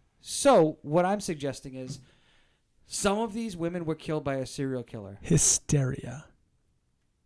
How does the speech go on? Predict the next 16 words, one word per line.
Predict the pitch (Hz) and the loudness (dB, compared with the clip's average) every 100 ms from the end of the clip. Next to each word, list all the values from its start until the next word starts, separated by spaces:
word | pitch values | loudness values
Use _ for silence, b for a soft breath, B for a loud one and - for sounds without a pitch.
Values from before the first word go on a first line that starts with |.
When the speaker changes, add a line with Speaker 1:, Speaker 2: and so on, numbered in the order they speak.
| _ _ _ _ _ | _ _ _ _ _
Speaker 1:
You | - | -14
can | - 147 | -10 -12
sit | - 123 - | -6 -8 -6
back | 117 113 | -10 -10
now. | 104 104 - _ - | -14 -16 -18 _ -4
Speaker 2:
Okay. | 151 - - - _ b b b b b | -4 -4 -12 -20 _ b b b b b
Speaker 1:
Some | - 208 226 | -2 2 2
of | |
these | 247 214 | 0 -2
women | 202 202 214 | -2 -2 -2
were | 170 | -2
killed | 143 170 156 | -2 -2 0
by | 143 | 0
a | 135 | -2
serial | - 143 156 | 0 0 0
killer. | 151 180 185 | -2 -4 -4